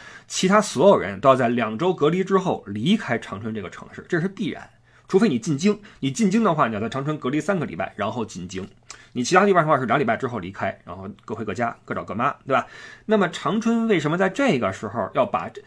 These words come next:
你如果平时，对吧？我，我们，我家大门常打开，如何如何的啊？欢迎来长春来做客，什么？我们长春有什么什么什么什么电影制片厂啊？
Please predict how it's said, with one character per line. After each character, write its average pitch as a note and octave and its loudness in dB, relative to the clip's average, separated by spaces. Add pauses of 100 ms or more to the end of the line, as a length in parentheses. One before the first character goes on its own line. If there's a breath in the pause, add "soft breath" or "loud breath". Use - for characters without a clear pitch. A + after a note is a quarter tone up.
(100)
你 C#3+ -2
如 A#3 4
果 B3 10
平 G#3 2
时， A#3 2
对 - 6
吧？ D3+ -2
我， C#3+ -8
我 D#3+ -4
们， A3+ -4 (1000 loud breath)
我 F3 0
家 G3+ 6
大 G3 4
门 F#3 4
常 F3 2
打 E3 2
开， F3+ 0
如 C#3+ 0
何 C3 0
如 A#2+ 0
何 B2 0
的 A#2+ -2
啊？ A#2 2
欢 D3 2
迎 D3+ 6
来 D3 4
长 D3 -2
春 D3+ -2
来 D3+ 0
做 D#3+ 2
客， D#3+ 4
什 A#2 -8
么？ A2 -8
我 A#2 -6
们 B2+ -4
长 C#3+ -4
春 D3 0
有 A#2 0
什 A2+ -8
么 A2+ -4
什 A2+ -8
么 G#2 -6
什 G2+ -10
么 F2+ -10
什 F2 -16
么 E2 -20 (1200)
电 C3+ 0
影 - -
制 B2 -2
片 C#3 0
厂 C3 -4
啊？ - -14